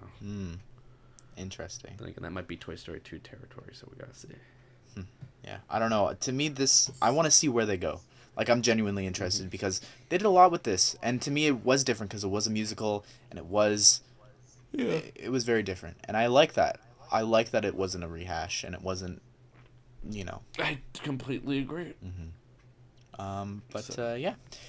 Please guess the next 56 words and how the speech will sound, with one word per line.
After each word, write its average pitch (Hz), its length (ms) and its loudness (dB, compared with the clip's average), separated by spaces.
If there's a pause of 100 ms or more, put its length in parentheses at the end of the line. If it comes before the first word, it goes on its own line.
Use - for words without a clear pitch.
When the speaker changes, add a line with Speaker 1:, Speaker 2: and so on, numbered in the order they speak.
(360)
Speaker 1:
Oh, 139 100 8
Wizard 135 300 4
of 117 60 2
Oz 120 160 6
characters 110 380 -4
were 95 60 -6
there 101 140 -6
for, 95 200 4
like, - 140 -12
a - 100 -16
Speaker 2:
That 95 100 2
was 92 100 0
Speaker 1:
second. - 40 -10
Speaker 2:
dumb. 80 240 -6 (840)
Speaker 1:
Yeah. 95 100 -8
Speaker 2:
I 120 120 8
did, 123 180 -4
they 160 80 10
didn't 185 140 10
even 151 140 4
say 117 140 8
a 98 80 8
Speaker 1:
<laughs> 95 120 6
Speaker 2:
word. 143 140 8
I 98 80 10
thought 110 260 2
that 104 120 -10
they, 104 140 -2 (100)
and, 185 240 6 (240)
well, 202 220 8
why 190 180 12
Speaker 1:
Yeah. 226 40 10
Speaker 2:
was, 233 280 4 (100)
why 147 220 6
were 208 100 2
they 214 120 2
singling 190 420 4
out 175 120 2
the - 60 -4
Tin 156 220 -4
Man? 151 380 -2 (540)
You 131 120 -4
know, 139 120 0
when, 147 260 -2 (180)
Speaker 1:
I - 40 -10
don't 117 80 -8
remember 107 220 -6
Speaker 2:
'cause 135 140 -2
I 139 40 4
Speaker 1:
that. 139 60 4
Speaker 2:
saw 147 140 6
that 139 140 2
trailer, 131 500 2 (140)
and 113 140 -2
it 107 60 -4
was, 104 200 0